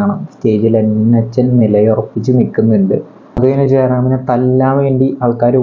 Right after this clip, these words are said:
ഓടി വരുമ്പോ പിടിച്ചു നിർത്താൻ വേണ്ടി തന്നെ ഇവിടെ സൈഡിൽ കൂടെ ഓടി വരുന്നുണ്ട്, എന്തൊക്കെയോ ചെയ്യുന്നുണ്ട് അവിടെ.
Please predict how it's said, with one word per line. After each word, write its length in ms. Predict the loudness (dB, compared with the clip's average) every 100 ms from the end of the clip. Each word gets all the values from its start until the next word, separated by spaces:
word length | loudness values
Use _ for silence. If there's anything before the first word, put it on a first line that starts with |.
| 2
ഓടി 140 | 2 0
വരുമ്പോ 300 | 0 0 -2 -6 -20 -20 -20 -20 -20 -16 -4
പിടിച്ചു 360 | -2 -2 -2 0
നിർത്താൻ 300 | 0 0 -2 0
വേണ്ടി 160 | 0 2
തന്നെ 220 | 0 0 0
ഇവിടെ 140 | -2 0
സൈഡിൽ 220 | -2 -2 -2
കൂടെ 140 | 0 0
ഓടി 200 | 0 0 0
വരുന്നുണ്ട്, 400 | 0 0 0 -2 -4
എന്തൊക്കെയോ 380 | -4 -4 -2 -2 0
ചെയ്യുന്നുണ്ട് 260 | 0 0 0
അവിടെ. 160 | 0